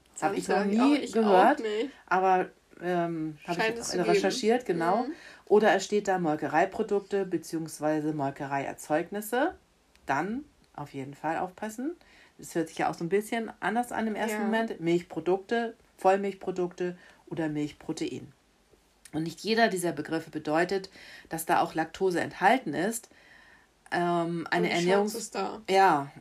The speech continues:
Speaker 1: eine Ernährungsumstellung muss dann auch bei Snacks und Kauartikeln unbedingt darauf achten, sonst fühlt sich der Hund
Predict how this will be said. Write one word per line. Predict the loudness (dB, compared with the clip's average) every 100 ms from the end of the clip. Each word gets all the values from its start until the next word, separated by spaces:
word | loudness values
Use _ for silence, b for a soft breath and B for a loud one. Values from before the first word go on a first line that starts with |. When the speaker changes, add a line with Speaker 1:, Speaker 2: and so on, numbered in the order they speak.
| -20 _ _ -6
Speaker 1:
eine | -2
Ernährungsumstellung | 0 0 -2 -4 -8 -4 -2 0 0 -2
muss | -4 -2
dann | -2 -2 0
auch | -2 -2
bei | -4
Snacks | -2 -4 -4
und | -10
Kauartikeln | -4 0 0 0 -4 -6
unbedingt | -6 -4 -4 -4 -6
darauf | -8 -8 -6
achten, | -8 -6 -8
sonst | -8 -10 -10
fühlt | -8 -8
sich | -10
der | -10
Hund | -8